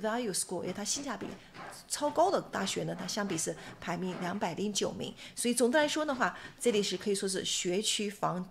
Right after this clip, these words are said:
的区域了。然后它的小学是哪儿？是 Mark Twain Elementary 小学。它不是五星，但是四星也不错，应该是中等偏上。然后它的中学呢是 Frank Augustus Miller Middle School，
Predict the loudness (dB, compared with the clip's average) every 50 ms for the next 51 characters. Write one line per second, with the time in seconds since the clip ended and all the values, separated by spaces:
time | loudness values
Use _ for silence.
0 | -8 -8 -6 -4 0 0 0 0 0 0 0 0 2 0 0 -2 -4 -8 -10 -10
1 | -8 -2 0 0 0 4 8 8 8 8 6 4 4 4 4 4 2 2 2 2
2 | 2 2 0 0 -2 -2 -2 -2 0 -2 -2 -4 -4 -2 0 0 0 0 -2 -4
3 | -4 -4 -2 -2 -2 -2 -2 -2 -2 -2 -2 -2 -2 -2 -2 -2 -2 -4 -6 -10
4 | -12 -10 -2 0 2 2 4 4 4 4 4 4 2 2 -2 -4 -2 -2 2 2
5 | 4 4 4 2 2 0 0 2 2 4 4 4 4 4 4 2 2 0 0 -2
6 | -4 -6 -6 -4 -2 -2 0 0 0 0 0 0 0 0 0 -2 -4 -4 -2 -2
7 | -4 -2 0 0 2 4 4 4 2 0 -4 -10 -14 -12 -12 -6 0 2 4 4
8 | 4 2 2 2 4 6 8 8 6 6 2 -2 -14 -10 -2 0 2 2 2 2
9 | 2 2 0 0 0 0 0 2 0 0 -2 0 0 2 2 2 0 0 -2 -2
10 | 0 0 -2 -2 -2 -2 -2 0 0 0 -2 -2 -2 -2 0 0 0 2 2 0
11 | 0 0 0 0 0 2 2 2 0 0 0 -2 -4